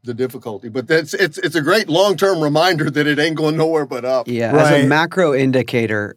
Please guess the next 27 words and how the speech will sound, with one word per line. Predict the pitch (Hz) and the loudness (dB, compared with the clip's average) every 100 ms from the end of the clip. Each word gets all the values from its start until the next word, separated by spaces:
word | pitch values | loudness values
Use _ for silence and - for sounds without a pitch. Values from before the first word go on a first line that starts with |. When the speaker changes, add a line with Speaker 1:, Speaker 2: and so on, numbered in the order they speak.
| - | -14
Speaker 2:
you | - 113 | -6 -4
know, | 110 110 | -2 -4
of | 104 | -6
where, | 113 117 117 | -4 -2 -2
like, | 110 107 104 - | -4 -6 -8 -14
the | 120 | -6
Speaker 1:
Yeah. | 117 110 | -4 -4
Speaker 2:
mar-, | 110 113 - | -6 -6 -10
I | - 123 | -10 -6
mean, | 123 123 120 | -6 -6 -10
I | 78 - - | -14 -12 -10
don't | 110 107 | -10 -12
trade, | - 113 110 104 | -8 -6 -6 -8
but, | 113 113 - | -8 -10 -12
like, | 120 101 | -14 -10
Speaker 1:
Yeah. | 117 | -6
Speaker 2:
I'm | |
not | 113 104 | -6 -6
trading | - 120 110 110 | -6 -6 -4 -6
on | 107 | -6
that | 104 - - | -8 -12 -18
difficulty | 120 120 113 107 107 | -12 -12 -10 -14 -12
adjustment. | 104 107 101 - 101 | -12 -12 -12 -12 -12
I'd | 110 | -12
be | 110 98 _ _ _ | -12 -14 _ _ _
dead | 117 110 - | -8 -8 -10
broke, | 110 110 104 - | -8 -8 -10 -18